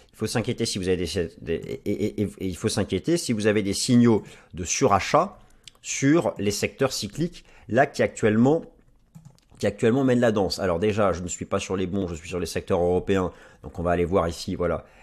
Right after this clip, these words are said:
les secteurs du S and P, euh, du S and P cinq cents. Alors tout d'abord, regardons par exemple les utilities,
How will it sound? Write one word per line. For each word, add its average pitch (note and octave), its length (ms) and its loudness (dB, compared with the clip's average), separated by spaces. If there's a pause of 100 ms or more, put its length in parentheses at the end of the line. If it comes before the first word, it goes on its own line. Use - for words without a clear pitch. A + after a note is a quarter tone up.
(120)
les F2+ 100 -4
secteurs E2+ 600 0 (280)
du D#2 160 -6
S - 160 -4
and D#2 180 -4
P, E2+ 200 -4
euh, C#2+ 400 -4
du D2 100 -8
S D2+ 140 -8
and D#2 80 -6
P C#2+ 120 -10
cinq G#2 180 -4
cents. - 260 -2 (240)
Alors A2 200 2
tout E3 120 -4
d'abord, B2 420 4 (480)
regardons A#2 420 2
par B2+ 160 2
exemple A2+ 320 0
les A2 120 2
utilities, A#2 640 -2